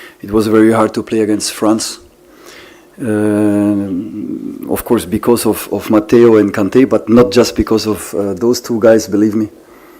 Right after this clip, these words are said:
If you, if you defend sixty minutes, uh, yeah, Mbappé or Kolo Muani, and you see outside Barcola or whoever, it's, it's really, really tough to play against them.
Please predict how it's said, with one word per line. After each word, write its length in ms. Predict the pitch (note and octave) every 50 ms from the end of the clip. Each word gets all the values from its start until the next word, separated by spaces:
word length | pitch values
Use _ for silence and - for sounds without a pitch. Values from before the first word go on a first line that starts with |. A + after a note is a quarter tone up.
| _ _ _ _ -
If 200 | B2+ - - -
you, 180 | A2+ G#2+ G#2 G#2
if 180 | G#2 - -
you 120 | G#2+ G#2 F#2
defend 360 | - G2+ - - G#2+ G#2 G2
sixty 380 | - - A#2+ - - - -
minutes, 540 | A2 G#2+ A2 A2 A2 G#2 - - - - - - _ _ _ _ _ _ - _ _ - - - - - _ _ -
uh, 1040 | A2 G#2+ G#2 G2+ G2+ G2 G2 G2 G2 G2 F#2+ F#2+ F#2+ F#2+ F#2+ F#2+ F#2+ F#2+ F#2 F2+ E2+ - - - _ _ -
yeah, 240 | G#2+ F#2+ E2+ F2 F2 - - _ _ _ _ _ -
Mbappé 880 | A#2 G2+ G2 F#2+ F2 G2+ F#2+ - - G#2+ G#2 G#2 G#2 G#2 G#2 G#2 G#2
or 400 | G2+ F#2 F#2+ F#2+ F#2 F2+ F2+ E2+ E2+
Kolo 260 | - - A2+ A2 A2+
Muani, 480 | G#2+ G#2 G#2 G2+ G2+ G#2+ A2 A2 A2 G#2+
and 80 | G2+
you 80 | G2 G2
see 200 | - - - G#2+
outside 420 | F#2 G2 G2+ G2 - G#2 G2+ G2
Barcola 680 | F#2+ F#2 G#2 G#2 - - G#2+ G#2 G#2 G#2 G#2 G2+ G#2 G2+
or 220 | F#2+ F2+ F2 - - - - - - - - - -
whoever, 300 | - A2 G#2 G#2 G2+ A2 G2+
it's, 340 | G2+ G#2 - - - - -
it's 240 | - G2+ - - -
really, 400 | A2 A2 G#2 G#2 G2 G2 F#2+ F#2+
really 380 | F#2+ G2 G#2+ G#2 G#2 G2+ G2
tough 420 | F#2+ - - G#2+ F#2+ - - - -
to 100 | - -
play 200 | - - A2 A2
against 280 | G#2+ G2+ A2 G2+ -
them. 300 | G#2+ A2+ A#2 C3+ - -